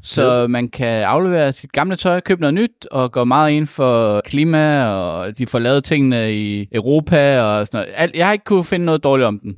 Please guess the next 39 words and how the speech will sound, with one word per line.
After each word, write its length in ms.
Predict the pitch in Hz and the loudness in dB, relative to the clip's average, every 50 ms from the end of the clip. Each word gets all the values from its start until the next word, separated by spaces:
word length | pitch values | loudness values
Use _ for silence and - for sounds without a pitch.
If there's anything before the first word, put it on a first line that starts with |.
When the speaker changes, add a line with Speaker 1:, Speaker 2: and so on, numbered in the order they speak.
| _ - | _ -6
Speaker 2:
Ikke 120 | 185 - - | -4 -2 0
Speaker 1:
E- 20 | |
Speaker 2:
endnu. 160 | 127 151 147 151 - | 0 0 -2 -4 -2
Speaker 1:
endnu. 320 | 165 175 202 233 262 254 - - | -2 0 2 2 2 0 -2 -4
Speaker 2:
Nej, 160 | - 127 151 | -4 -4 -2
nej, 120 | 135 82 82 | -2 -4 -8
men 100 | 95 - | -6 -4
det 60 | 131 131 | 0 0
er 40 | 120 | 2
Speaker 1:
Så 60 | 123 | 2
Speaker 2:
klart, 140 | 127 104 98 | 2 0 0
vi 40 | 135 | -2
leder. 320 | 131 147 156 170 170 143 123 - - - - | -4 -2 0 0 0 0 -2 -8 -14 -10 -6
Speaker 1:
Ja, 160 | 123 117 123 135 | -2 -2 0 0
ja, 160 | 107 110 110 | 0 0 0
vi 80 | - | 0
Speaker 2:
Selvfølgelig. 240 | 165 110 117 120 127 | 0 0 0 0 0
Speaker 1:
leder. 120 | 113 73 82 - _ _ _ _ _ _ _ _ - | -2 -4 -10 -16 _ _ _ _ _ _ _ _ -6
Men, 240 | 127 123 123 120 117 | -4 -2 -2 0 0
øh, 800 | 117 117 113 110 110 107 107 107 104 101 101 98 95 90 95 104 | 0 2 2 2 2 0 0 0 0 0 -2 -2 -4 -6 -4 -2
vi 60 | 113 | 0
håber 240 | 143 196 208 220 160 | 2 2 2 2 2
jo, 100 | 131 120 | 2 0
at 160 | 113 104 - | 0 -2 -4
det 80 | 110 - | -8 -6
bliver 180 | 120 107 104 | -4 -4 -2
længerevarende 460 | 101 117 156 214 196 156 123 113 104 | -2 -2 0 0 2 2 0 0 -2
samarbejde. 480 | - 120 117 123 120 110 107 101 101 107 | -4 -2 -2 -2 0 0 -2 -2 -2 -2
Men 200 | 123 139 151 170 | -2 -2 -2 -2
i, 80 | 156 - _ _ _ - | -6 -8 _ _ _ -12
i 340 | 165 160 160 160 160 160 160 - | -10 -8 -6 -6 -6 -6 -6 -2
første 280 | - 190 185 - 185 | -2 -2 0 2 2
omgang 320 | 175 175 165 160 160 160 - - | 0 2 0 -2 -2 -4 -4 -2
er 100 | 135 147 | -2 -2
det 240 | 151 165 156 156 151 - _ _ _ _ - - | 0 -2 -2 -4 -6 -10 _ _ _ _ -6 -6
rabatkoden 640 | 127 - - 175 170 - - 180 160 160 151 147 - _ _ _ - | -4 0 0 -2 -2 -2 0 0 2 2 2 0 -4 _ _ _ 0
Odder 340 | 156 170 180 185 185 180 165 - _ - | 2 2 2 2 0 -2 -4 -6 _ -8
i 140 | 165 165 - _ _ - | -8 -8 -8 _ _ -2
Ballade. 760 | 151 139 135 127 113 107 110 113 113 127 151 139 104 107 | 0 0 0 0 -2 -2 -2 0 0 0 0 -2 -4 -6